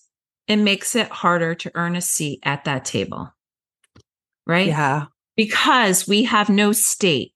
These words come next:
Speaker 1: national, or international certification process or board of standards, it's difficult for the rest of the divorce professional community to sort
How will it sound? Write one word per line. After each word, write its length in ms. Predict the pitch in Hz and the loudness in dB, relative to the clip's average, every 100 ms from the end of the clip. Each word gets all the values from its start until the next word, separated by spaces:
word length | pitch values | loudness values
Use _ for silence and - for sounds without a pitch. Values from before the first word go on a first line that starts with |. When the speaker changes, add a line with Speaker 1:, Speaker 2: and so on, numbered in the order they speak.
| _ | _
Speaker 1:
national, 760 | 175 190 185 185 180 143 120 - | -2 0 0 -2 -4 -4 -6 -6
or 220 | 160 160 - | -6 -6 -4
international 720 | 220 247 226 196 190 - 185 | 0 2 2 0 -2 -6 -6
certification 720 | 185 175 175 - 190 185 196 | -6 -6 -8 -4 -2 -2 -2
process 720 | 190 190 185 - 202 208 - - | -2 -2 -2 -2 -2 -2 -4 -6
or 140 | 160 | -4
board 380 | 151 - 160 170 | -4 -2 2 2
of 80 | 202 | 2
standards, 800 | - - 269 269 185 160 160 - - - - - - | -4 0 2 2 2 -2 -4 -8 -10 -20 -20 -18 -8
it's 200 | 196 - | -6 -4
difficult 420 | 196 185 - 196 | -4 -4 -2 -2
for 120 | 190 | 0
the 80 | 165 | 0
rest 440 | 156 156 170 - - | 0 0 -2 -8 -6
of 100 | 214 | -2
the 120 | 214 | -2
divorce 420 | 214 185 160 165 | -2 0 0 0
professional 560 | - - 180 160 170 175 | -4 -8 -4 -2 0 -2
community 580 | 165 185 196 190 170 170 | 0 2 4 4 4 2
to 120 | 175 | 2
sort 920 | 175 - - - 190 208 233 208 - | 2 0 -2 0 2 4 2 0 -4